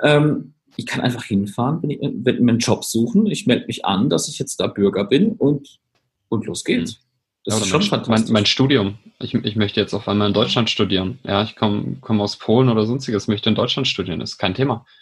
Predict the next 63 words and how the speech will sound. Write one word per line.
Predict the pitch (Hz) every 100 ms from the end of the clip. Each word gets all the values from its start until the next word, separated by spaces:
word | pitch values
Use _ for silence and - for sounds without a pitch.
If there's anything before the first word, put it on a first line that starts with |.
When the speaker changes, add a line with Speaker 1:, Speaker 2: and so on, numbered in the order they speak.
| _
Speaker 2:
Ich | -
Speaker 1:
Ich | -
fahr | 110
Speaker 2:
brauch |
kein | 113
Speaker 1:
einfach | 110
rüber. | 120
Speaker 2:
Visum, | 131 156
kein, | 147 143 143 -
ja, | 127
ich | 175
fahr | - 113
rüber | 131 160
und | 131
melde | 127 139
mich | 131
an. | 175
Ich | 127
brauch | 196 -
kein | 120
Visum, | 120 151 147
ich | 139
brauch | 139 135
kein | 127
gar | 139 143
nichts. | - - - _ - - - - _
Ja, | - 107
und, | 113 104
und | 110 110
wie | 110
aufwendig | 117 117 127 131
ist | 131
es | 135 135
jetzt, | 127 -
wenn | 127
ich | 127
jetzt | 127 -
in, | 131 127 107
in, | 123 123 117
in | 117
England | 139 165 151
stu-, | - 127
oder | - 117
in | 113
Amerika | 113 139 170 175
studieren | 151 170 147 127
möchte? | 117 110 107 - -
Jetzt | - -
werden | 120 117
ja | 120
teilweise | 120 117 117 113
die | 113
Studenten | 110 123 123 185 170
ausgewiesen. | 135 127 110 107 104 104
Ich |
weiß | 107 110
nicht, | 113
ob | 113
ihr |
es | 110
mitbekommen | 135 131 139 135
habt. | 151
Speaker 1:
Ja. | 160